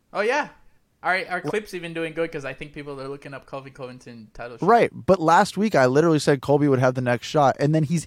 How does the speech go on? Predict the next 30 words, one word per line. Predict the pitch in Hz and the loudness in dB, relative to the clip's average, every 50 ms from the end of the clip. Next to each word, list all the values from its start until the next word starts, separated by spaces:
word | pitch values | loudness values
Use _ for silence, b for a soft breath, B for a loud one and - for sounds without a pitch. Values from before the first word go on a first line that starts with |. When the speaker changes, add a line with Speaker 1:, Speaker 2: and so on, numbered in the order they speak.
| _ - | _ -2
Speaker 2:
in | 190 196 190 180 | 0 2 4 4
London | 170 160 165 185 190 165 147 139 131 | 4 4 4 4 6 4 4 4 2
weighing | 120 139 143 139 135 139 139 | 2 2 2 2 0 -2 -2
in. | 156 180 170 - 98 B B B B B B B B B B B B B B B B B B | -4 -6 -6 -8 -10 B B B B B B B B B B B B B B B B B B
Speaker 1:
Well, | - 214 233 | -2 0 0
I | 220 240 254 | 0 0 0
did | 285 311 294 302 | -2 -6 -8 -6
say | - 254 | -4 -4
it | 233 208 | -4 -4
couldn't | - 214 208 190 | -6 -8 -10 -10
happen. | 156 165 180 175 190 - - 147 143 | -8 -6 -6 -6 -6 -6 -10 -12 -12
I | 147 | -12
just | 165 180 - - | -12 -12 -10 -8
didn't | 220 202 180 160 | -8 -8 -8 -10
agree | 143 135 135 139 143 156 | -14 -16 -14 -12 -10 -10
with | 160 143 123 123 | -10 -12 -14 -16
it | 117 - - _ _ _ _ _ - - - - _ _ _ _ _ _ _ _ _ _ _ _ _ _ _ _ _ _ _ _ | -20 -20 -20 _ _ _ _ _ -20 -20 -20 -20 _ _ _ _ _ _ _ _ _ _ _ _ _ _ _ _ _ _ _ _
more | - 151 147 135 127 | -18 -16 -14 -14 -14
than, | 123 123 123 120 104 | -16 -16 -12 -10 -8
Speaker 2:
Yeah. | - - | -8 -8
Speaker 1:
uh, | - 107 104 95 90 - _ _ _ _ _ _ | -8 -10 -16 -18 -20 -20 _ _ _ _ _ _
more | 131 135 127 | -20 -18 -18
than | 117 113 117 | -16 -16 -16
anything. | 127 131 127 113 - 139 | -16 -16 -18 -18 -20 -14
But | 143 156 170 180 160 - - _ _ _ | -10 -8 -6 -6 -8 -10 -16 _ _ _
credit | - - 180 180 180 180 | -12 -10 -10 -10 -10 -14
to | - 156 | -14 -14
you. | 151 196 180 139 | -14 -14 -14 -16
I | 135 | -16
mean, | 135 131 127 127 123 123 - | -18 -18 -18 -18 -20 -20 -20